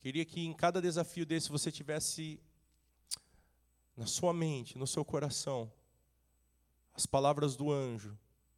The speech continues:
e as palavras de Jesus. Não tenham medo. Não tenham medo.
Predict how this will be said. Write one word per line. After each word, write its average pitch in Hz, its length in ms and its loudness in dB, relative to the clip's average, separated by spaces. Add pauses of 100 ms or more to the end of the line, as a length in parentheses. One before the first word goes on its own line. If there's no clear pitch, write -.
(100)
e 123 60 0
as 120 120 0
palavras 120 400 -2
de 113 100 -6
Jesus. 110 680 -8 (460)
Não 143 480 0 (500)
tenham 113 460 -2 (440)
medo. 113 440 -8 (1300)
Não 123 160 -2
tenham 113 300 -6
medo. 107 320 -12